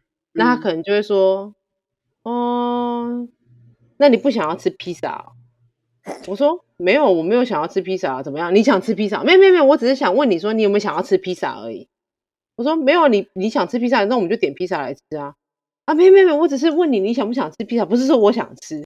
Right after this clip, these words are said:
Speaker 1: 但台湾男生就会是，
Speaker 2: 哦。
Speaker 1: 台湾男生就会是：“晚上要吃什么？”那我可能就说：“随便啊。”那男生，通常男生就说：“哦，随便哦。”“那随便要吃什么？”那我可能就，“就随便啊。”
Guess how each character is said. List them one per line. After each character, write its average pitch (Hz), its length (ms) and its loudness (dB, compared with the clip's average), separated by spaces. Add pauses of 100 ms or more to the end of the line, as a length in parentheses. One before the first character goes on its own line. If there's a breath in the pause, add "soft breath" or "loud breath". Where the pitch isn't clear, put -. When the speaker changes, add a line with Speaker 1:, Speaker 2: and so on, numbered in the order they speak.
(160)
Speaker 1:
但 330 100 2
台 320 160 2
湾 277 140 8
男 262 120 4
生 262 120 4
就 277 100 4
会 269 140 6
是， 262 300 2
Speaker 2:
哦。 - 200 -18 (100)
Speaker 1:
台 254 40 4
湾 277 100 6
男 269 100 4
生 262 100 2
就 254 60 0
会 262 160 2
是 240 400 -2 (1040)
：“晚 170 100 -6
上 196 100 4
要 202 40 4
吃 196 140 -4
什 170 120 -2
么？” - 200 -20 (760)
那 196 260 2 (100)
我 175 120 -2
可 208 100 0
能 156 80 -4
就 165 60 -6
说 180 120 -6
：“随 156 180 -4
便 156 200 0
啊。” 143 140 -16 (200)
那 190 180 0
男 175 200 -4
生， 202 280 0 (160)
通 302 120 2
常 277 80 6
男 226 120 4
生 247 160 4
就 240 80 -2
说 247 120 -6 (140)
：“哦， 170 220 -2
随 165 160 -2
便 165 200 4
哦。 78 220 -14 (240)
”“那 214 500 0 (640)
随 185 100 2
便 190 100 6
要 185 60 4
吃 180 160 -12
什 156 100 -10
么？” - 160 -20 (560)
那 220 140 2
我 202 60 4
可 202 120 -2
能 170 140 -4
就 214 80 -6
，“就 262 80 -2
随 196 200 4
便 233 240 2
啊。” 214 200 -4